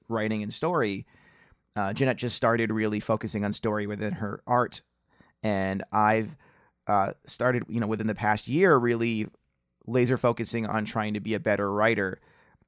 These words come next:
without really having much to show other than a few small things here and there that, you know, I feel like I should be creating more constantly. And so through this conversation and us really taking a couple of weeks to really think about it, because we did,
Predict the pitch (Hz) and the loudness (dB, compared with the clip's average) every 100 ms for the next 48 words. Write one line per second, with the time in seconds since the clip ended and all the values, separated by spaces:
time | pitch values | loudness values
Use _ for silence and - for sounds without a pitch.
0 | - 120 117 117 117 117 110 107 110 107 | -4 2 6 6 4 -2 -4 -4 0 0
1 | 107 104 - _ 113 117 - 110 - 175 | 0 -2 -6 _ -4 -4 -4 -6 2 6
2 | 143 120 117 110 110 120 120 113 123 107 | 8 8 4 2 -2 -4 -4 -2 -2 -2
3 | 110 156 151 - 113 107 104 104 104 107 | -2 -2 -2 -2 -2 -2 0 0 0 2
4 | 104 - - - 113 98 90 - _ _ | 2 0 -10 -8 -6 -4 -6 -12 _ _
5 | _ 117 - 120 117 113 107 - 110 107 | _ -4 0 4 4 4 0 -4 -4 -6
6 | - - 123 113 104 117 117 95 95 - | -6 -2 2 2 2 0 -2 -2 -4 -2
7 | 110 110 104 104 90 - _ _ _ _ | -2 -2 -8 -10 -12 -14 _ _ _ _
8 | _ _ - 107 107 107 107 107 - _ | _ _ -4 0 2 2 2 0 -6 _
9 | _ _ _ - 147 135 135 131 - - | _ _ _ -2 4 6 6 4 0 -8
10 | - 170 180 - 175 170 165 190 214 139 | 2 4 4 4 0 2 0 0 0 2
11 | 135 113 127 - 123 127 113 123 123 120 | 2 2 0 0 0 0 0 -2 0 -2
12 | 135 123 113 113 - 113 113 123 127 110 | 0 0 0 -2 -4 -4 -4 -4 -2 0
13 | 110 110 107 113 117 143 147 | 0 -2 -4 -2 0 2 2